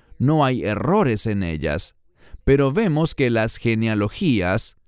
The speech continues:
a menudo pueden tomar libertades a la hora de usar los nombres con el fin de transmitir un mensaje.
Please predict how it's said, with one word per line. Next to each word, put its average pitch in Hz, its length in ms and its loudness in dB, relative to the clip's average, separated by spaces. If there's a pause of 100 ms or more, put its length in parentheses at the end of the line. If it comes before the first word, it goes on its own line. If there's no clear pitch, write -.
(440)
a 233 160 2
menudo 123 560 2
pueden 120 440 0
tomar 110 540 0
libertades 139 1080 0
a 151 100 0
la 196 160 -2
hora 240 180 0
de 151 120 2
usar 127 320 0
los 107 200 -4
nombres 101 640 0 (400)
con 214 240 0
el 254 140 -2
fin 135 420 0
de 113 320 0
transmitir 160 1080 -2 (320)
un 165 260 4
mensaje. 87 800 -4